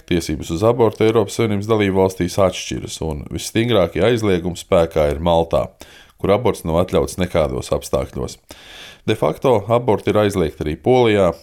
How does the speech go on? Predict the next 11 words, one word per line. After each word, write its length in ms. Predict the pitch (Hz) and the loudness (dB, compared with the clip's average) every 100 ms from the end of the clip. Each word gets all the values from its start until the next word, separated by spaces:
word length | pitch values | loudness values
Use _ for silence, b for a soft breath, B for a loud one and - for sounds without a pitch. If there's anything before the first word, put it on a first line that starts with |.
| B B | B B
grūtniecības 720 | 90 92 95 98 87 87 - - | -2 0 2 0 -2 -4 -4 0
sākuma 400 | 117 113 - - | 0 0 -14 -2
posmā 360 | 85 - 78 73 | -2 0 -4 -2
tos 220 | 78 76 | -4 -2
ir 100 | 87 | 0
aizliegts 420 | 90 80 71 - 87 | 0 0 -4 -4 -2
veikt 320 | 82 - 64 | -2 -2 -8
arī 140 | 64 | -8
Slovākijā 720 | - 95 120 98 80 - 62 65 | -2 2 4 2 0 -4 -6 -6
un 120 | 71 | -2
Ungārijā, 580 | 92 117 98 82 76 69 | -2 2 4 4 2 -4